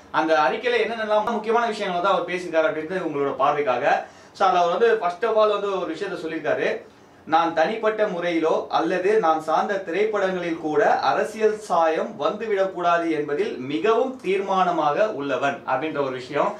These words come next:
So இதுலயே தெரிஞ்சிருக்கோம், தலைக்கு வந்து பார்த்தா எந்த அரசியல் கட்சி மேலேயும் வந்து பார்த்தா ஆசை இல்ல அப்படின்னு. So அதே நேரத்துல வந்து பாத்தீங்கன்னா, தல ஏன் வந்து பார்த்தா அவரோட ரசிகர் மன்றத்தை வந்து கலைச்சாரு அப்படின்றதுக்கும் வந்து பார்த்தா இதுல சூப்பரான ஒரு லைன் வந்து சொல்லியிருக்காரு. என்ன லைன் அப்படின்னு பாத்தீங்கன்னா,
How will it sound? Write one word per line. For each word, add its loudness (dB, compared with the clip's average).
So -2
இதுலயே 4
தெரிஞ்சிருக்கோம், 0
தலைக்கு 0
வந்து -6
பார்த்தா -4
எந்த -2
அரசியல் 0
கட்சி -2
மேலேயும் -4
வந்து -2
பார்த்தா 0
ஆசை 2
இல்ல 2
அப்படின்னு. -2
So 0
அதே 2
நேரத்துல 0
வந்து -6
பாத்தீங்கன்னா, 0
தல 0
ஏன் 0
வந்து -4
பார்த்தா 0
அவரோட 0
ரசிகர் 0
மன்றத்தை -4
வந்து -4
கலைச்சாரு 0
அப்படின்றதுக்கும் -2
வந்து -4
பார்த்தா -2
இதுல -6
சூப்பரான 0
ஒரு 0
லைன் 0
வந்து -4
சொல்லியிருக்காரு. -2
என்ன 2
லைன் 4
அப்படின்னு 0
பாத்தீங்கன்னா, 0